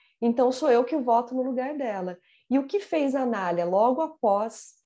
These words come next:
essa reunião em que o marido apareceu pra votar no lugar da mulher? Ela mudou completamente os estatutos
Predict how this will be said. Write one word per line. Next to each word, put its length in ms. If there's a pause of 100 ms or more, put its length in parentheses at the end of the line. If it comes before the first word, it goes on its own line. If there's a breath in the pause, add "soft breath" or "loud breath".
(120)
essa 340
reunião 540
em 80
que 100
o 60
marido 320
apareceu 480
pra 160
votar 340
no 100
lugar 260
da 80
mulher? 340
Ela 160
mudou 420
completamente 840
os 120
estatutos 920